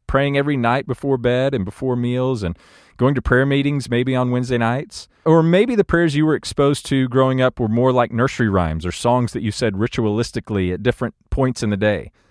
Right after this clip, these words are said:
Could be that your attitudes about prayer were shaped by cynical family members or friends who made jokes about people who prayed or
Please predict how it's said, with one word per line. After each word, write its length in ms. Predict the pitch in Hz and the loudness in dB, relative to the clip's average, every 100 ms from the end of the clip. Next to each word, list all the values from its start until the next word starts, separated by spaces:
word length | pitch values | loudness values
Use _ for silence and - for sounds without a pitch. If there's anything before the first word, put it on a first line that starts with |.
| _ _ _ _ | _ _ _ _
Could 160 | - 143 | 0 2
be 100 | 151 | 2
that 80 | 143 | 2
your 180 | 139 147 | 2 2
attitudes 420 | 135 147 - 135 | 2 2 0 -4
about 240 | 120 131 - | 2 0 0
prayer 300 | - 135 131 | 0 0 2
were 80 | 107 | 0
shaped 360 | - 131 - | 0 -2 0
by 160 | 120 107 | -2 -2
cynical 420 | - 131 135 120 | 0 -2 0 -2
family 340 | - 131 151 | 0 0 2
members 400 | 117 95 85 85 | 2 2 0 -2
or 80 | 98 | -4
friends 460 | - 131 135 101 - | -2 0 0 0 -2
who 60 | |
made 220 | 110 117 95 | -2 -2 2
jokes 340 | 123 131 - | 2 2 0
about 280 | 107 101 - | -2 -2 -2
people 260 | 120 120 | -4 -2
who 100 | 110 | -2
prayed 380 | 107 110 95 87 | 0 0 0 -2
or 180 | 90 | -4